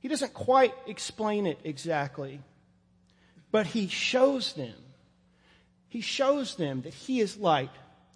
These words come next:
and that he is kindness and he is healing. And Jesus, God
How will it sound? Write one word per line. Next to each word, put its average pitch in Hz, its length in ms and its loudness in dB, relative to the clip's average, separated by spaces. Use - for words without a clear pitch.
and 170 100 -2
that 185 80 -2
he 226 200 -2
is 196 140 4
kindness 147 720 0
and 147 100 -8
he 180 300 -6
is 143 140 -10
healing. 160 600 0
And 175 120 -4
Jesus, 196 680 -2
God 196 400 4